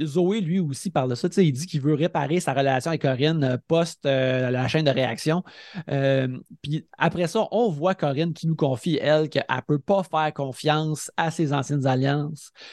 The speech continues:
On coupe immédiatement à Liliane, Coco et Mona. Euh, Mona raconte, euh, à, à d'autres gens qui,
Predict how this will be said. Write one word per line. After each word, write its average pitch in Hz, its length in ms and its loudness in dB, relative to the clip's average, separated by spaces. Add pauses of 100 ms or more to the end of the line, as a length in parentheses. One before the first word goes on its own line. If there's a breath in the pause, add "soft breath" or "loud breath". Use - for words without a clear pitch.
(140 loud breath)
On 165 160 2
coupe 226 240 0
immédiatement 214 720 0
à 160 100 0
Liliane, 170 500 0
Coco 175 320 2
et 165 60 2
Mona. 143 420 -2 (360 loud breath)
Euh, 143 280 2
Mona 165 220 0
raconte, 180 480 0
euh, 127 460 0 (300)
à, 135 240 2
à 135 60 0
d'autres 147 200 2
gens 180 140 0
qui, 143 300 -4